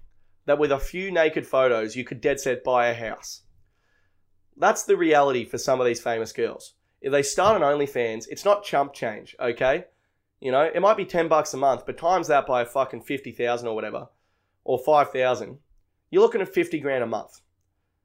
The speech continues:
And that's conservatively, okay? So you, you could literally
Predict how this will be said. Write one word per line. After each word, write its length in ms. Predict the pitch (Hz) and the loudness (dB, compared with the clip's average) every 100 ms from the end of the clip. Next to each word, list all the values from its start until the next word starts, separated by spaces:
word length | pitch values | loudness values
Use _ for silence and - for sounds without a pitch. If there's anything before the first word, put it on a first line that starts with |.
| _ _ _ | _ _ _
And 80 | 147 | 0
that's 160 | 175 175 | 0 0
conservatively, 640 | 147 - 131 113 117 120 - - | -8 -2 0 0 -4 -10 -16 -4
okay? 440 | 131 123 139 151 - _ _ _ _ | -2 0 2 2 -2 _ _ _ _
So 140 | - | 0
you, 140 | 170 180 | 0 0
you 140 | 185 | -6
could 120 | 214 | -2
literally 560 | 240 247 208 151 120 | -2 0 0 0 -4